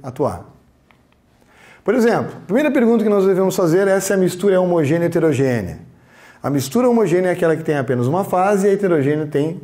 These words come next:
duas ou mais fases. Por exemplo, água e sal é uma mistura homogênea, água e areia é uma mistura heterogênea. A segunda pergunta que devemos fazer é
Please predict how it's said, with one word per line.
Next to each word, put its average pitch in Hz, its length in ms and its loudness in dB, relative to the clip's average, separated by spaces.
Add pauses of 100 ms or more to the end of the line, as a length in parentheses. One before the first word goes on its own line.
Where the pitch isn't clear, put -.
duas 170 380 2
ou 170 80 0
mais 151 320 -2
fases. 110 800 -4
Por 160 120 0
exemplo, 170 540 0 (400)
água 165 300 0
e - 20 -2
sal 170 300 0
é - 20 2
uma 226 160 0
mistura 175 320 0
homogênea, 143 680 0 (440)
água 123 300 0
e 156 40 2
areia 147 380 2
é - 20 2
uma 180 160 -2
mistura 156 400 -2
heterogênea. 127 800 -2 (640)
A 104 80 -6
segunda 262 340 0
pergunta 226 340 2
que 214 80 -2
devemos 175 320 0
fazer 156 460 0 (340)
é 170 280 -2